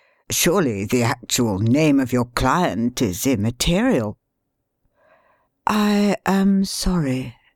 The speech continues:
said Holmes. I am accustomed to have mystery at one end of my cases, but to have it at both ends is too confusing.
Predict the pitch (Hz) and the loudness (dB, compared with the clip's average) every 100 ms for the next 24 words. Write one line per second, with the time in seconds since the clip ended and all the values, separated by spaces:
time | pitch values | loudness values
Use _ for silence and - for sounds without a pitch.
0 | _ _ - - 170 170 160 151 139 - | _ _ -6 -4 0 2 2 0 -4 -8
1 | - _ _ _ _ _ - 190 214 208 | -14 _ _ _ _ _ -4 0 2 2
2 | 208 - 190 196 - - 208 - 175 151 | 0 0 -2 -2 -2 0 0 0 0 2
3 | 123 98 - 160 156 131 - 165 - - | 0 0 -2 0 0 0 0 -2 -2 -4
4 | 156 123 - 147 185 185 156 139 127 107 | -2 -2 -4 -4 0 0 -2 -4 -8 -8
5 | 113 131 123 123 143 135 - 104 - - | -4 -4 -4 -4 -6 -6 -6 -6 -8 -14
6 | - _ _ _ _ _ - 196 - - | -20 _ _ _ _ _ 0 0 0 -2
7 | 196 190 208 214 196 156 - - - 190 | 0 2 0 0 0 0 -2 -4 0 2
8 | 208 - 147 120 104 98 - 107 101 - | 0 0 0 0 -4 -6 -4 -2 -2 -2
9 | 156 151 123 143 135 - 170 175 165 117 | -2 -2 -2 -2 -4 -4 -4 -4 -2 -2
10 | 92 - | -4 -8